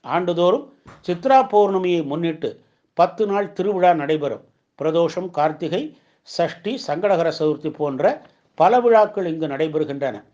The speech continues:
பதிமூணாம் நூற்றாண்டு கல்வெட்டுகள் இங்கு உள்ளன. இழந்த பதவிகள் கிடைக்கவும்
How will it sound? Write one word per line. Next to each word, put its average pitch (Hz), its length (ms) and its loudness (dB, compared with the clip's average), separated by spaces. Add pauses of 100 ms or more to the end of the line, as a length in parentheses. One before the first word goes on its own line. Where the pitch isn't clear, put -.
(1400)
பதிமூணாம் 262 480 2
நூற்றாண்டு 196 520 0
கல்வெட்டுகள் 175 760 -4 (180)
இங்கு 175 360 -4
உள்ளன. 147 400 0 (360)
இழந்த 196 480 2
பதவிகள் 165 520 -2
கிடைக்கவும் 160 580 -6